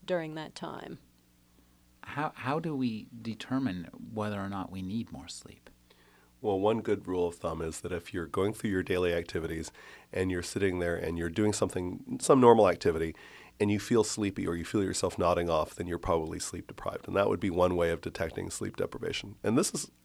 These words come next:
Speaker 3: I, I can tell you that I've gone through periods when I felt this just through normal daily activity. That would be a good sign that maybe you're not sleeping quite enough.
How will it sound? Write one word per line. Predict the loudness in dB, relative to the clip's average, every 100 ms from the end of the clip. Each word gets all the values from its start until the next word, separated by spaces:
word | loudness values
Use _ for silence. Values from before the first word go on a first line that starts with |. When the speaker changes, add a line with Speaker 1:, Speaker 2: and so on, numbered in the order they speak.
| 4
Speaker 3:
I, | 4 6
I |
can | 4 4
tell | 4
you | 4
that | 4
I've | 4
gone | 4 0
through | -2
periods | -4 -4 -2
when | 0
I | 0
felt | 2 0 0
this | -2 -4
just | -2 -4 -4
through | -4 -4 -6
normal | -2 2 4 4
daily | 2 2 0
activity. | 0 -2 -2 -4 -8 -18 -20 -20 _
That | 0
would | 2
be | 4
a |
good | 2 0 0
sign | 0 0
that | -6 -8
maybe | -4 -2 0
you're |
not | -2 -2
sleeping | -4 -6 -6
quite | -4 -4
enough. | -4 -6